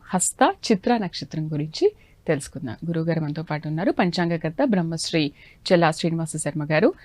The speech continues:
శ్రీ దుర్గా మల్లేశ్వర స్వామి వార్ల ఆస్థాన సిద్ధాంతి, ఇంద్రకీలాద్రి, విజయవాడ.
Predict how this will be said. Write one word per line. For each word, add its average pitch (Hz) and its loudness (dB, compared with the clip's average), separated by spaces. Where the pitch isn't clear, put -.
శ్రీ 247 8
దుర్గా 208 6
మల్లేశ్వర 180 0
స్వామి 165 -6
వార్ల 160 2
ఆస్థాన 175 6
సిద్ధాంతి, 165 0
ఇంద్రకీలాద్రి, 170 2
విజయవాడ. 139 -2